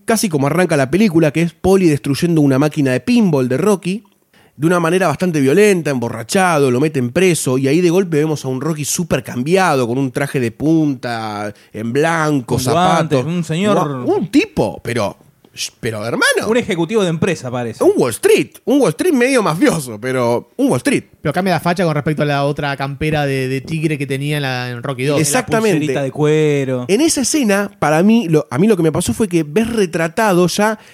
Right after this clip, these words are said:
Speaker 1: el cambio de un Rocky que se va olvidando y un Poli que como que lo quiere anclar al pasado de alguna forma, como que lo quiere arrastrar y decirle,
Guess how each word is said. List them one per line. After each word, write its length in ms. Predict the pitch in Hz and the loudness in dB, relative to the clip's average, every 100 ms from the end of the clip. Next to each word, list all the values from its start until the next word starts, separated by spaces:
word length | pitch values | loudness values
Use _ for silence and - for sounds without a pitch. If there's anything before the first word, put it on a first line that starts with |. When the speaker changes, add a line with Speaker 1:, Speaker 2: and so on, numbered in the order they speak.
| - | -8
Speaker 1:
el 220 | 147 160 | -2 0
cambio 340 | 160 233 196 170 | 2 0 4 4
de 60 | |
un 140 | 190 208 | 4 4
Rocky 260 | 226 185 | 2 -2
que 140 | 156 143 | -6 -4
se 140 | 139 | -2
va 80 | 175 | 0
olvidando 840 | 214 190 220 233 190 160 170 196 - - - - | 0 2 0 2 0 0 0 0 -8 -20 -20 -10
y 120 | - 254 | 0 2
un 220 | 262 254 | 2 -2
Poli 420 | 262 285 269 254 | 0 4 4 2
que 420 | - 247 262 277 - - - _ | 0 -2 -2 -4 -8 -20 -20 _
como 260 | - 190 190 | -2 0 2
que 100 | 202 | 2
lo 120 | 196 | 2
quiere 400 | 254 269 240 - - | 2 0 -2 -4 -4
anclar 840 | 165 175 175 - 226 254 254 - - | 0 0 -2 -2 0 2 0 -2 -2
al 240 | 156 151 | -2 0
pasado 640 | 170 147 - 226 151 131 | -2 -4 -2 0 0 -2
de 80 | 123 | -2
alguna 260 | 127 143 151 | 0 0 0
forma, 300 | 156 147 135 | 0 -2 0
como 160 | 143 | -2
que 80 | 147 | 0
lo 80 | 165 | -2
quiere 180 | 185 254 | 0 -2
arrastrar 600 | 226 190 - 269 269 262 - - | -2 -4 -2 0 0 -2 -10 -4
y 100 | 190 | 0
decirle, 460 | 190 220 214 196 | 0 0 2 2